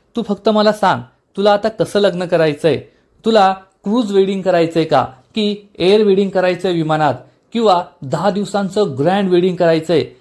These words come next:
एका दिवसात वेडिंग करायचंय? तुला जसं लग्न करायचं असेल तसा वेडिंग प्लॅन मी तुझ्यासाठी बनवेल,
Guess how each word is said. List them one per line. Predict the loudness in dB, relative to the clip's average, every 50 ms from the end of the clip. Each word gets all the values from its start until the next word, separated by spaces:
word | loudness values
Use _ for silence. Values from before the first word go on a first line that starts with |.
| _ _ -4
एका | -4 -2 0 0
दिवसात | 0 0 0 0 0 0 0 2
वेडिंग | 0 2 2 0 0
करायचंय? | 0 2 2 2 2 2 2 0 0 0 -2 -10 _ _ _ _ -6
तुला | 0 0 0
जसं | 0 0 -4 -6 -4 -2 -2
लग्न | 0 0 -2 -2 -4
करायचं | -2 0 0 0 0 0 -2 -4
असेल | -2 0 0 0 0 0 -2 -6 _ _ _ -2 -2
तसा | 0 2 2 2
वेडिंग | 4 4 2 0 0 -2
प्लॅन | -4 -2 -2 0 0 -2 -4
मी | -6 -6 -6
तुझ्यासाठी | -4 -4 -2 -2 -2 -4 -4 -2
बनवेल, | -2 -2 -2 0 2 0 0 0